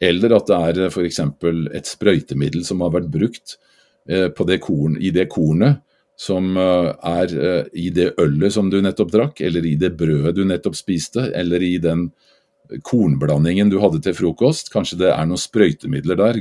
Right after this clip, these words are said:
altså glyfosat brukes veldig mye i hvete, ikke sant? Eh, jeg spiste jo veldig mye hveteboller, altså det var typisk når jeg var, eh, på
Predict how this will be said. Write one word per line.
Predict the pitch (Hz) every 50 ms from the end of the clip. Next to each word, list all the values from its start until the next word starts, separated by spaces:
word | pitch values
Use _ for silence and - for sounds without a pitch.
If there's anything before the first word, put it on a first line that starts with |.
| 90 -
altså | - - 90 82
glyfosat | 85 82 87 - - 87 - - - 90 101 117 - -
brukes | - - 78 73 85 - -
veldig | 87 80 69 73 80
mye | 82 78 71 65 55
i | 82
hvete, | 82 92 87 - - _ - 196 208
ikke | - 190 180
sant? | 214 156 - _ _ _ - - - - _ _ _ _ _ _ -
Eh, | 76 82 87 85 85
jeg | 90 90
spiste | - - 101 - - - 87
jo | 87 95
veldig | 95 76 71 82
mye | 87 87 90
hveteboller, | 98 95 73 - - 78 71 69 65 73 82 82 87 87
altså | 76 87
det | 80 82
var | 85 80
typisk | - 85 78 - 85 80 -
når | 80 80
jeg | 78 76
var, | 85 85 82 82 85
eh, | 82 85 85 80 76 71 - _ _ _ _ _ _ _ _ _ _ _ _ _ - - _ -
på | - 71